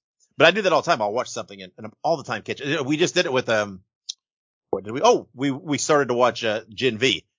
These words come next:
We, we, we watched the first episode of Gen V, the, uh, the boys, uh, new series that's out on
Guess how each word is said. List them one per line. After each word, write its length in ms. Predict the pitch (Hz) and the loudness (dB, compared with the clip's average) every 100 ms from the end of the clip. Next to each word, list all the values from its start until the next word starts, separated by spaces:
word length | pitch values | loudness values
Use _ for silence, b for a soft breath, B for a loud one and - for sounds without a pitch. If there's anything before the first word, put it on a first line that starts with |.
| _ | _
We, 160 | 95 123 | -4 -2
we, 140 | 117 | 0
we 100 | 123 | 0
watched 260 | 120 127 113 | 2 2 2
the 80 | 113 | -2
first 240 | 131 113 | -4 -2
episode 260 | 127 98 113 | -4 -2 -6
of 80 | 95 | -2
Gen 220 | 117 110 | -4 -2
V, 320 | 120 95 85 _ _ _ _ | -2 -4 -8 _ _ _ _
the, 180 | 101 98 | -4 -2
uh, 120 | 95 | -2
the 100 | 104 | -6
boys, 460 | 98 120 123 104 - _ _ | -2 2 2 0 -8 _ _
uh, 180 | 104 90 - _ _ | -8 -8 -8 _ _
new 160 | 127 113 | -12 -8
series 300 | - 107 92 | -4 -4 -4
that's 160 | 92 | -2
out 220 | 110 110 - | 2 2 0
on 260 | 107 95 | -6 -6